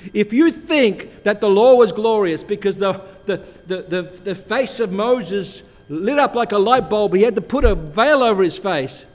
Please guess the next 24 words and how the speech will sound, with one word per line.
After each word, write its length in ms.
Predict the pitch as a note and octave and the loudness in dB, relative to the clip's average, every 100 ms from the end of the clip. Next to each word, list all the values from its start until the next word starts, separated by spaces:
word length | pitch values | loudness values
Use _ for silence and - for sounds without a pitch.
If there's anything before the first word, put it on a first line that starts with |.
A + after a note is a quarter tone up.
| _ _ - | _ _ -6
coming 320 | A3 C#4+ B3 | -2 -2 0
down 260 | B3 B3 | 2 0
from 140 | G3+ G#3+ | -2 -4
the 60 | |
mountain 340 | G#3 A3 A#3 G3 | -2 0 -2 -4
so 220 | - A3 | -4 -2
that 180 | G#3 G#3+ | -2 -4
the 80 | G#3 | -6
people 320 | A#3+ D4 A#3 | -4 -2 -2
could 240 | - G3+ - - - | -2 -2 -4 -12 -4
look 240 | A3+ - | -2 -2
at 160 | A#3 F#3+ | -2 0
him 240 | F#3+ E3+ - - - _ - | 0 -2 -8 -18 -20 _ -4
in 80 | G3+ | -2
the 80 | |
face. 340 | G3 C#4 A#3+ E3 | -2 0 0 -2
And 80 | G#3 | -4
they 120 | G#3+ | -4
said, 400 | A3+ A3+ - - - | 0 -2 -4 -14 -16
"Hide 280 | - C4 D#4 | -4 -2 -2
yourself, 400 | B3+ - A#3 G3 | -2 0 0 0
we 80 | A3 | -4
can't 320 | A3 C4 A#3+ - - - - _ | -4 -6 -6 -14 -20 -20 -20 _
stand 580 | A#3+ D4 C4+ G#3+ F#3 | -4 -2 -4 -6 -10